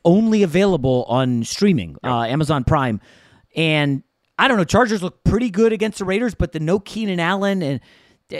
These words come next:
Speaker 1: you know, again, it's easy to throw to a bunch of random dudes, Xander Horvath, whoever that is,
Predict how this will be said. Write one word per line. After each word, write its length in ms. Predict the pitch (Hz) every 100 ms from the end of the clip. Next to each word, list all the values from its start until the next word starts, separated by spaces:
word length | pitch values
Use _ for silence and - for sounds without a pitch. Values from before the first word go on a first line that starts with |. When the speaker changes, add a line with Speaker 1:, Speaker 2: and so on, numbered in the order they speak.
| 160
Speaker 1:
you 120 | 208
know, 120 | 175
again, 360 | 156 160 180 101 -
it's 240 | 151 -
easy 240 | 196 170 160
to 80 |
throw 260 | 147 180 170
to 140 | 156
a 60 | 135
bunch 240 | 107 156
of 100 | 139
random 320 | 123 147 147 117
dudes, 460 | 147 147 113 - _ _ _ _ -
Xander 560 | 127 101 143 170 156 131 104
Horvath, 500 | 151 123 110 101 110
whoever 260 | 120 117
that 180 | 110 113
is, 180 | 92